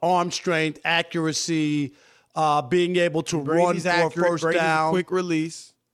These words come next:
Speaker 1: You know
Speaker 2: He's
Speaker 1: what I
Speaker 2: more
Speaker 1: mean? And
Speaker 2: athletic,
Speaker 1: stuff like
Speaker 2: sure.
Speaker 1: that. More athletic. I just, I'm talking about
Speaker 2: I'm not
Speaker 1: skill
Speaker 2: saying
Speaker 1: set.
Speaker 2: you're
Speaker 1: What
Speaker 2: wrong. I just
Speaker 1: Okay,
Speaker 2: really
Speaker 1: I'm
Speaker 2: would
Speaker 1: just
Speaker 2: like to think about it.
Speaker 1: Okay. I'm just saying, like, it's a difference between skill set and who's the best player
Speaker 2: I hear
Speaker 1: or
Speaker 2: you.
Speaker 1: who's the, and, and I think, uh,
Speaker 2: Well,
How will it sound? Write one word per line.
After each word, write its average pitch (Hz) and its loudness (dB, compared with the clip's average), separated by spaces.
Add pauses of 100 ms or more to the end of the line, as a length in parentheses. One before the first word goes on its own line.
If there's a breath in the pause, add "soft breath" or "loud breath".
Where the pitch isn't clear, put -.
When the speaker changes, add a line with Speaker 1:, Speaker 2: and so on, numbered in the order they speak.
(120)
Speaker 1:
You 160 -4
know 170 2
Speaker 2:
He's - 2
Speaker 1:
what 160 0
I 160 2
Speaker 2:
more 233 2
Speaker 1:
mean? 208 2
And - -2
Speaker 2:
athletic, 165 2
Speaker 1:
stuff - -10
like 156 0
Speaker 2:
sure. 156 0
Speaker 1:
that. 139 -2
More 165 0
athletic. 160 -2
I 175 -4
just, 175 -4
I'm 190 0
talking 208 0
about 226 2
Speaker 2:
I'm 320 0
not 349 2
Speaker 1:
skill 190 2
Speaker 2:
saying 285 2
Speaker 1:
set. 143 2
Speaker 2:
you're 240 2
Speaker 1:
What 190 2
Speaker 2:
wrong. 156 -2 (120)
I 202 0
just 202 -2
Speaker 1:
Okay, 214 0
Speaker 2:
really 196 0
Speaker 1:
I'm 220 0
Speaker 2:
would 214 0
Speaker 1:
just 190 0
Speaker 2:
like 165 -2
to 156 -4
think 156 -4
about 123 -6
it. - -20 (200)
Speaker 1:
Okay. 143 -4 (160)
I'm 190 -2
just 196 -4
saying, 175 0
like, 147 -2 (340 soft breath)
it's 175 -6
a 175 -2
difference 190 0
between 160 -2
skill 180 -2
set 151 0
and 139 -2
who's 151 -2
the 131 -2
best 120 -4
player 170 0
Speaker 2:
I 226 0
hear 214 0
Speaker 1:
or - -2
Speaker 2:
you. 180 0
Speaker 1:
who's 160 0
the, 143 -4 (300 loud breath)
and, 151 -4
and 165 -2
I 160 0
think, 160 -4
uh, 220 0
Speaker 2:
Well, 254 0